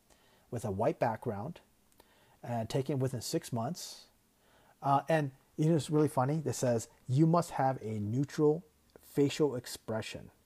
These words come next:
and staring ahead." This is very important.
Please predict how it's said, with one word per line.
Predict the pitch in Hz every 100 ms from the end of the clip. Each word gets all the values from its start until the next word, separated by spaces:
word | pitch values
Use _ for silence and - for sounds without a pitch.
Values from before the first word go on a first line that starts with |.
| -
and | -
staring | - 120 107 101
ahead." | 90 110 92 82 _ _ - _ _ _ _ _ -
This | 131 220 - - - - -
is | 202 151 123 -
very | 143 117 151 160
important. | 135 - 123 95 -